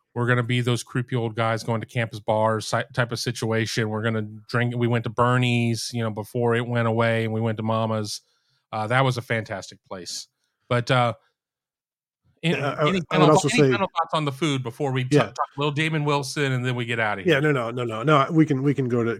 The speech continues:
Speaker 2: go to Damon Wilson, 'cause I was gonna shout out a place that used to deliver beer, but they are still in existence, so I, I don't want to, um, incriminate them.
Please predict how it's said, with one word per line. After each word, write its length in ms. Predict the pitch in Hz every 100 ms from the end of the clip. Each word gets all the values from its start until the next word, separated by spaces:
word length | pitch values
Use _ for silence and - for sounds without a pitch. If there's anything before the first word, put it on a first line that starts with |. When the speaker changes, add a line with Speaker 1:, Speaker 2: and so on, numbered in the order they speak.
| 127
Speaker 2:
go 140 | - 120
to 80 |
Damon 240 | 113 113 110
Wilson, 240 | 107 123
'cause 120 | 127
I 60 | 127
was 100 | 123
gonna 200 | 131 120
shout 280 | - 127 120
out 160 | 117
a 40 | 113
place 260 | 131 117 120
that 60 |
used 180 | 117 -
to 160 | 110 - - - - _
deliver 320 | 135 135 127
beer, 240 | 113 131 117
but 120 | 117
they 80 | 117
are 100 | 113
still 200 | 131 117
in 80 |
existence, 520 | 110 98 107 - 104 -
so 160 | 107
I, 340 | 104 104 107 95 _ - _ -
I 100 | 123
don't 160 | 131
want 160 | 123 113
to, 200 | 127 113
um, 200 | 110 110
incriminate 500 | 123 - 131 117 104
them. 260 | 107 101